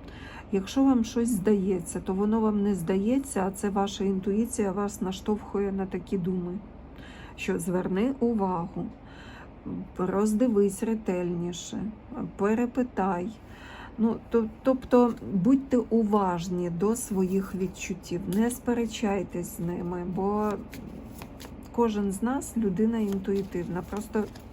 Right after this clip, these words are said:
деякі люди вміють це задушити, а не треба. Ну, давайте побачимо пораду від вищих сил для вас на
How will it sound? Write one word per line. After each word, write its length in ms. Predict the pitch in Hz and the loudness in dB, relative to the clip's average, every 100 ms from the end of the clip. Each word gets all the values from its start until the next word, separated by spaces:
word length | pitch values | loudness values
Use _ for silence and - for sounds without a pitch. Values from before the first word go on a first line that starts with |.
| - | -10
деякі 560 | 208 180 254 254 269 370 | 0 4 4 2 2 2
люди 340 | 196 202 190 | 4 4 4
вміють 520 | 180 180 208 226 208 190 | 2 2 2 2 0 -4
це 280 | - 196 247 - - - - - - | -4 0 0 -2 -10 -14 -14 -12 -2
задушити, 1000 | 202 202 214 254 247 - 185 170 - 180 190 | 0 2 4 4 2 0 0 0 -2 -4 -4
а 140 | - 202 | -2 -2
не 100 | 226 | 0
треба. 560 | 277 175 180 214 196 180 - - - - - - - - - - - - - - - - - - - - | -2 -4 -4 -2 -2 -4 -6 -10 -14 -16 -14 -14 -14 -16 -16 -14 -14 -12 -10 -10 -12 -16 -16 -16 -16 -2
Ну, 120 | 226 | 2
давайте 320 | 254 240 226 226 | 4 4 4 0
побачимо 720 | 208 208 214 214 - 214 202 | 0 2 4 2 2 2 2
пораду 460 | 214 214 262 277 | 2 2 2 2
від 240 | 175 180 175 | 2 2 0
вищих 420 | 190 190 202 196 | 0 0 -4 -6
сил 340 | - 233 247 | -2 0 2
для 240 | 208 170 180 | 2 0 -2
вас 360 | 190 220 - | 0 -2 -2
на 80 | 180 | -4